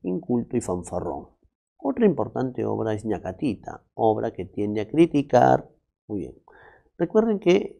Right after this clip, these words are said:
Segura es representante del costumbrismo peruano, ¿no?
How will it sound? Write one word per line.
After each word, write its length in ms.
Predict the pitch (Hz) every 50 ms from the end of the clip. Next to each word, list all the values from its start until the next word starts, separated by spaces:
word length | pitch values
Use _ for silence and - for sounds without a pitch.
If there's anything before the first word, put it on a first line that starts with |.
| - 113
Segura 480 | - - 131 131 156 143 117 123 123 - -
es 80 | 120
representante 640 | 131 131 - - - - 101 92 - 104 107 104 - 113
del 120 | 104 95 -
costumbrismo 920 | - - - - - - 87 80 85 92 113 113 101 - - 95 85 80
peruano, 580 | 85 85 85 95 101 95 - - - - - _ -
¿no? 320 | - 135 185 233 - -